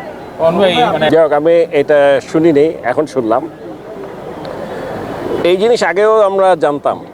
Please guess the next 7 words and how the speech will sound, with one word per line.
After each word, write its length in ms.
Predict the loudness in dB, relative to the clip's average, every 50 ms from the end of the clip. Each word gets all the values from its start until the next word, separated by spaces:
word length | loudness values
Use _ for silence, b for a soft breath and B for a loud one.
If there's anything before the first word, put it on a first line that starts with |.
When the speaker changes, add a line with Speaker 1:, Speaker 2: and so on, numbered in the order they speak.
| -20 -20 -6 -2
Speaker 2:
তখনই 340 | -2 0 0 0 2 2 2
আমরা 240 | 2 2 0 -2 0
কিন্তু, 500 | 0 -2 -2 0 0 2 2 2 2 0
আহ, 600 | -2 -12 -20 -20 -18 -18 -18 -14 -4 0 2 4 4 4 4 4 4 2 0 -4
সিস্টেমটা 560 | -10 -4 -4 -4 2 2 0 2 2 0 0
বদলে 320 | 2 0 0 2 0 0
দিয়েছিলাম। 480 | 4 4 2 2 0 -4 -10 -10 -10